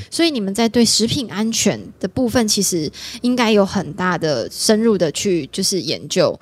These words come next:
因为我印象很深刻，我之前好像有看过你们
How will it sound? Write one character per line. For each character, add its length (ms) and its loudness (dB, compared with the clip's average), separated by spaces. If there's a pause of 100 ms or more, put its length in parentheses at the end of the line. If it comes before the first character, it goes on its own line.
(140)
因 120 2
为 60 6
我 80 6
印 160 0
象 200 2
很 140 -2
深 220 -2
刻， 160 2
我 80 0
之 140 -2
前 180 2
好 60 -2
像 160 -2
有 80 -8
看 200 -8
过 120 -6
你 100 -8
们 180 -12